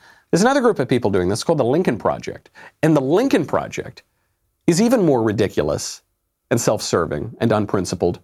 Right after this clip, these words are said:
than John Kasich. So funny, some of these never Trump Republicans,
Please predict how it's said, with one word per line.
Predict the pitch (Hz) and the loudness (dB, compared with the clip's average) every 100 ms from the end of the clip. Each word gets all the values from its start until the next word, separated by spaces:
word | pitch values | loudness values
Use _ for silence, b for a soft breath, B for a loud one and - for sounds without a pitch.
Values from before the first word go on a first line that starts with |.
| - | -2
than | 160 | 0
John | 165 147 | 0 0
Kasich. | 214 226 - - - _ _ _ _ _ _ _ _ _ _ _ _ _ _ _ _ | -2 -4 -6 -14 -20 _ _ _ _ _ _ _ _ _ _ _ _ _ _ _ _
So | - 285 | -2 0
funny, | 269 - 190 104 | 0 0 0 -2
some | - 139 | -2 0
of | 120 | 2
these | 117 107 - - | 0 0 -6 -10
never | 80 69 123 127 | -6 0 0 0
Trump | 113 113 107 | -2 -2 -2
Republicans, | 98 95 95 - - - | -2 -2 -4 -8 -12 -16